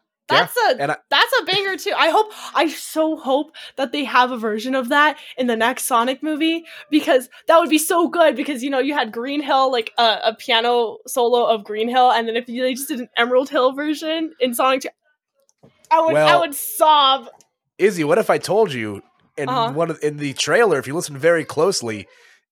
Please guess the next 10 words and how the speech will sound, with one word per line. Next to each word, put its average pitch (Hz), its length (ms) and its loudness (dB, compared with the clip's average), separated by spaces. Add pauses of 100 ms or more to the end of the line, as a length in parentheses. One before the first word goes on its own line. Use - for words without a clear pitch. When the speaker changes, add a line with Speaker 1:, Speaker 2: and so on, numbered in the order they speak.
Speaker 1:
it 160 140 2
is 156 100 -4
a 127 300 -2
orchestrated 185 560 0
version 175 340 -2
of, 147 140 -4 (240)
of 160 120 -4
Emerald 170 280 -2
Hill 208 180 -2
Zone. 143 380 -8